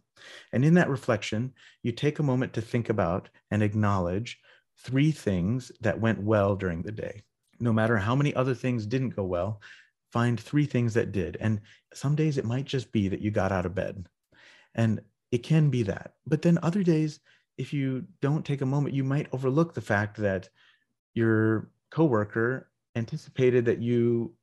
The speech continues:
had a long night and brought you coffee, you know, and stuff like that.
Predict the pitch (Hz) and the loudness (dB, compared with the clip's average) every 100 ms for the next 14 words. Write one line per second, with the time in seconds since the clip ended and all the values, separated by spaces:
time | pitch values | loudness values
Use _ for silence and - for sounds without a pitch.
0 | _ 107 110 110 113 117 110 104 156 - | _ -4 -2 0 0 2 2 0 -2 -6
1 | 110 110 107 104 113 107 117 - - - | -4 -2 -2 0 2 2 -2 -2 -4 -6
2 | - 196 - 98 101 95 101 90 120 110 | -12 -10 -2 0 2 0 -2 -4 -6 -2
3 | 120 - 104 - | -2 -2 -4 -4